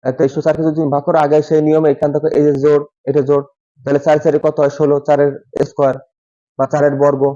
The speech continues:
চারের বর্গ। আমি তেইশশো চার কে সুন্দর করে আলাদা একটু তোমাদের দেখিয়ে দিচ্ছি।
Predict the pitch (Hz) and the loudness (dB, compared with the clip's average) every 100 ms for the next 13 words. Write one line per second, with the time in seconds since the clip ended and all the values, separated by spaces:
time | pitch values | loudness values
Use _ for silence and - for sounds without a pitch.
0 | - _ _ _ - _ _ - 143 147 | -6 _ _ _ -20 _ _ -2 0 2
1 | 147 143 151 127 139 139 139 139 135 143 | 2 0 0 0 -2 0 -2 -2 -4 -4
2 | - - 131 135 131 123 120 117 123 120 | -4 -6 -6 -4 -2 -2 -2 -4 -4 -8
3 | 117 110 110 123 117 117 - | -8 -6 -10 -10 -12 -12 -14